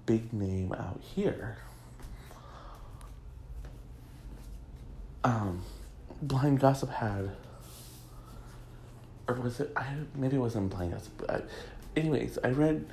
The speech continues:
maybe it was Page Six, I bet you it was Page Six. Um, they had a post that said that Jeff Bezos actually,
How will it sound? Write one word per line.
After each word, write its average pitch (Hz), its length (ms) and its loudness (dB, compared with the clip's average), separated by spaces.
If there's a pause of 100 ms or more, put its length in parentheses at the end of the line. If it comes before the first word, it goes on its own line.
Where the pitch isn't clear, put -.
(120)
maybe 151 240 10
it 156 40 12
was 127 140 8
Page - 280 2
Six, - 380 -2
I 98 60 8
bet 92 140 4
you 92 100 2
it 90 60 0
was - 120 -2
Page - 280 -4
Six. - 200 -2 (960)
Um, 113 420 4 (680)
they 139 140 8
had 131 200 4
a 104 380 4
post - 560 0 (1040)
that 120 180 2
said 110 280 0
that 104 440 0 (220)
Jeff - 220 -2
Bezos 107 360 2 (100)
actually, 113 880 0